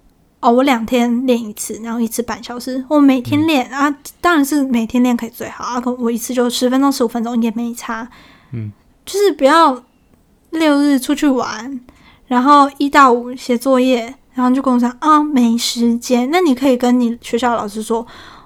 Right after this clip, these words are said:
Speaker 1: ，“我女儿这礼拜太忙了，没时间写作业。”就是这个道理，就是，呃，如果要给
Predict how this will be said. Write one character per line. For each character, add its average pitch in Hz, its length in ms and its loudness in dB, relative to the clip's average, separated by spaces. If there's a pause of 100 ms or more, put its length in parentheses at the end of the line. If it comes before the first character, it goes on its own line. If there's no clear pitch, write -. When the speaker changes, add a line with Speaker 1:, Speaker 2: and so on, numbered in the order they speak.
Speaker 1:
，“我 294 80 2
女 302 120 6
儿 240 80 6
这 240 140 0
礼 233 40 0
拜 233 120 -4
太 220 160 -6
忙 220 240 -14
了， 262 160 -6 (140)
没 254 120 0
时 247 140 -4
间 240 160 -4
写 - 120 -12
作 233 180 -12
业。” 269 180 -12 (720)
就 330 120 0
是 320 100 0
这 359 140 -2
个 311 80 2
道 247 240 2
理， 269 240 -4
就 254 160 -4
是， 247 300 4 (840)
呃， 240 520 2
如 254 200 2
果 330 120 2
要 285 220 6
给 240 420 -6